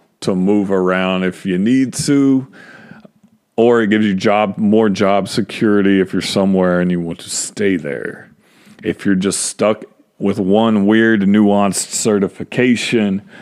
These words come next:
um, you're not very, you know, you're not very marketable. Everyone wants the P E jobs. I don't, personally, I don't like 'em,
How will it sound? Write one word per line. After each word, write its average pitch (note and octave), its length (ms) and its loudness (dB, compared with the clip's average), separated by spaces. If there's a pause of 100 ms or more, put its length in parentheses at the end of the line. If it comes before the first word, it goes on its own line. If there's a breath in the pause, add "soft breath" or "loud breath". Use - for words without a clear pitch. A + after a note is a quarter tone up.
(540 loud breath)
um, G2+ 480 0 (540)
you're G#2 440 0
not G2 300 0
very, F#2 680 0
you F2+ 160 -4
know, F2 220 -2
you're F#2+ 140 0
not G2+ 180 0
very F#2 240 2
marketable. E2+ 640 -2
Everyone A#2 380 2
wants A2 240 0
the G#2 100 -8
P B2 140 -2
E A2+ 240 2
jobs. A2+ 760 0 (920 loud breath)
I - 120 -2
don't, F#2 280 0 (220)
personally, F#2 400 -4
I F#2+ 60 -2
don't F2 180 -4
like F2+ 260 -2
'em, E2+ 260 -8